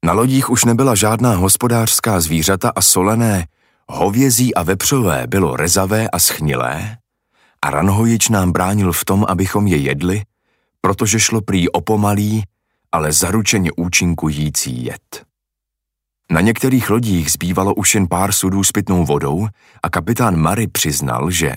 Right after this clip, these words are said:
kdyby si Bůh nezamanul připravit o život tolik mužů nemocemi, všichni už by umřeli žízní.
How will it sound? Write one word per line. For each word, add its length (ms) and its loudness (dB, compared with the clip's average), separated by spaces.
kdyby 440 0
si 180 2
Bůh 420 0
nezamanul 760 -2
připravit 560 0
o 100 0
život 420 0
tolik 320 0
mužů 300 2
nemocemi, 720 0
všichni 400 2
už 240 0
by 200 -2
umřeli 480 0
žízní. 600 -8